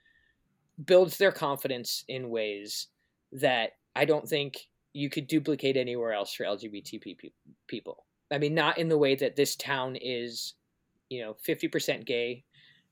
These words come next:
and, and just, like, this queer existence. And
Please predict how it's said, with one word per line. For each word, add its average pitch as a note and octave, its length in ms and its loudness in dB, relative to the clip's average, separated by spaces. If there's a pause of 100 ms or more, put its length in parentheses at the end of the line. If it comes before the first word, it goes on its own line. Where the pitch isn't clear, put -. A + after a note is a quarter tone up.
and, B2+ 460 -2
and B2+ 220 -4
just, D3 280 2
like, C3 220 2
this C3+ 200 -2
queer D#3+ 460 4
existence. B2+ 920 -4
And A#2+ 280 -6